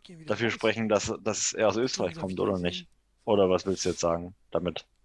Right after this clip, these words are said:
Speaker 1: Äh, nee, kannte ich nicht. Was? Aber, äh, was halt denn davon? Danny? Stell, stell mal eine Frage, eine Fußballfrage, die vielleicht Max und ich wissen könnten. Oder Vampirevio.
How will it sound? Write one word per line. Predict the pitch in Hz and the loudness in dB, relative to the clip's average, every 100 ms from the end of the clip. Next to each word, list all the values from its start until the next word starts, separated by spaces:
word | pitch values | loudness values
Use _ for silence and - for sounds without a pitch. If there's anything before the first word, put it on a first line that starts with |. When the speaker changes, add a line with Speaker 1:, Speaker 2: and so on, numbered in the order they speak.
| _ - - - _ _ _ _ _ _ - | _ -20 -20 -20 _ _ _ _ _ _ -4
Speaker 1:
Äh, | 202 190 185 180 170 - | 0 0 -2 -4 -8 -12
nee, | 190 269 220 _ _ _ _ - | -10 -8 -10 _ _ _ _ -16
kannte | 208 220 | -14 -14
ich | - | -16
nicht. | 156 - _ _ _ | -18 -18 _ _ _
Was? | - 247 - _ _ _ - - - _ | -12 -12 -12 _ _ _ -20 -20 -20 _
Aber, | - 254 339 302 _ | -6 -4 -4 -8 _
äh, | - 220 220 214 | -6 -2 0 0
was | 202 208 | -4 -4
halt | 262 | -6
denn | 311 233 | -6 -6
davon? | 208 180 190 180 147 - | -6 -6 -8 -10 -10 -10
Danny? | 202 311 320 - _ _ _ _ _ _ | -8 -8 -10 -14 _ _ _ _ _ _
Stell, | - 208 269 208 | -12 -8 -8 -10
stell | - 240 | -10 -8
mal | 285 | -4
eine | 233 | -6
Frage, | 185 - 165 196 | -6 -6 -4 -4
eine | 180 | -6
Fußballfrage, | 156 269 240 269 240 208 220 220 | -10 -14 -12 -12 -10 -6 -6 -6
die | 214 196 - - _ | -10 -12 -18 -20 _
vielleicht | - 226 202 196 294 294 - | -6 -4 -2 -2 -2 -4 -10
Max | 220 240 - | -12 -16 -16
und | 214 214 | -20 -20
ich | 180 170 | -18 -14
wissen | 208 294 | -12 -14
könnten. | 254 240 269 _ 302 339 _ _ _ _ _ _ _ _ - | -12 -12 -14 _ -20 -20 _ _ _ _ _ _ _ _ -8
Oder | 214 220 | -2 0
Vampirevio. | 262 226 - 226 180 226 - - | 2 2 2 0 -2 -6 -2 -2